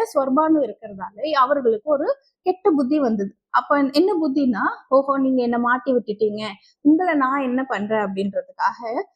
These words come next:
இந்த சூரியனின் சந்திரனும் மாட்டி விட்டதுக்காக இந்த சூரியன் சந்திரனோட பவர் எல்லா, பவர் எல்லாத்தையும், சக்தி எல்லாத்தையுமே யமகண்ட நேரத்துல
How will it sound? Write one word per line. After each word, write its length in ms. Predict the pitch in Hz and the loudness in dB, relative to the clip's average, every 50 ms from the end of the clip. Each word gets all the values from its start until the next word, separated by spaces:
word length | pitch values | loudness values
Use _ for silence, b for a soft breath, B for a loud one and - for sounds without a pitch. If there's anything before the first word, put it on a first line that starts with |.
| _ _ _ | _ _ _
இந்த 440 | - 247 247 269 320 440 - - _ _ _ _ _ _ _ _ _ _ _ _ _ _ _ | 2 2 4 4 2 0 -2 -6 _ _ _ _ _ _ _ _ _ _ _ _ _ _ _
சூரியனின் 800 | _ _ _ - - - 359 392 403 381 392 392 339 330 311 285 | _ _ _ -8 2 4 4 4 6 4 2 2 2 2 0 0
சந்திரனும் 720 | 285 294 247 247 254 254 262 254 233 226 240 302 466 539 415 | 0 0 0 0 2 2 2 0 0 0 0 0 0 0 2
மாட்டி 320 | 294 269 294 294 - 330 | 2 2 2 0 0 -2
விட்டதுக்காக 640 | 311 277 - 240 233 226 220 208 - 214 214 226 262 339 508 - B B B B _ | -2 -2 0 0 0 0 0 -2 -2 -2 -2 0 0 -2 -2 -2 B B B B _
இந்த 100 | - 254 | 0 0
சூரியன் 440 | 262 - 349 370 403 381 392 381 349 - 311 | 0 2 2 2 2 2 0 -2 -4 -2 -2
சந்திரனோட 640 | 262 262 254 254 254 262 240 226 208 226 277 403 466 453 - _ | 0 0 0 0 0 0 0 0 0 0 0 0 -2 -2 -6 _
பவர் 360 | - 247 233 240 269 294 277 254 | 2 2 2 4 2 0 0 0
எல்லா, 580 | 233 233 233 254 269 262 254 240 233 233 202 - - - _ | 0 -2 0 0 2 2 2 0 0 -2 -4 -8 -14 -10 _
பவர் 260 | - 254 254 285 294 | 0 2 2 4 2
எல்லாத்தையும், 360 | 294 254 233 226 - - 311 | 2 0 0 -2 -2 -2 -4
சக்தி 420 | 320 - 254 247 - _ - 320 294 | -4 -2 -4 -6 -4 _ 0 2 2
எல்லாத்தையுமே 840 | 247 233 233 240 254 247 233 240 - 233 233 220 196 190 233 339 403 - _ _ _ _ - | 2 2 0 0 0 0 -2 -2 -2 -2 -2 -2 -2 -4 -6 -8 -8 -10 _ _ _ _ 2
யமகண்ட 540 | 269 311 370 427 453 453 453 415 370 392 339 294 | 2 4 4 4 2 2 0 0 0 2 2 2
நேரத்துல 640 | 285 240 285 233 226 220 - - 202 202 220 226 | 2 2 0 -2 -2 -4 -6 -6 -6 -4 -2 0